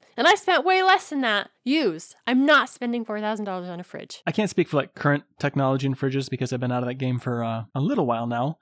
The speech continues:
Speaker 2: At one time, some of these really expensive high-end fridges, they didn't use much more electricity per day on the average that you would use out of a C F L, a compact fluorescent light, a larger one.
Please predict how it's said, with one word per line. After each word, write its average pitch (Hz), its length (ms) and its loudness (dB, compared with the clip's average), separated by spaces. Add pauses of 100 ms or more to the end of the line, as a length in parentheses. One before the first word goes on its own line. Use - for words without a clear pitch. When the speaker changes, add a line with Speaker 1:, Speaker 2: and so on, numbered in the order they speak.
Speaker 2:
At 151 180 2
one 165 260 4
time, 156 360 4
some 151 140 0
of 143 40 4
these 135 140 2
really 139 340 2
expensive 139 600 -4
high-end 135 320 0
fridges, 147 480 -2 (140)
they 143 160 2
didn't 180 260 4
use 165 180 0
much 151 300 0
more 143 340 4
electricity 147 800 0 (140)
per 143 160 2
day 135 200 2
on 135 120 2
the 135 120 0
average 131 340 0
that 131 180 -4
you 139 80 0
would 127 100 -2
use 135 180 2
out 123 100 2
of 117 80 -4
a 113 40 -4
C 131 240 -2
F 120 140 -4
L, 127 380 -2
a 139 120 -4
compact 127 340 -6
fluorescent 135 280 -2
light, 135 200 -2 (100)
a 127 40 -4
larger 127 280 0
one. 135 200 -2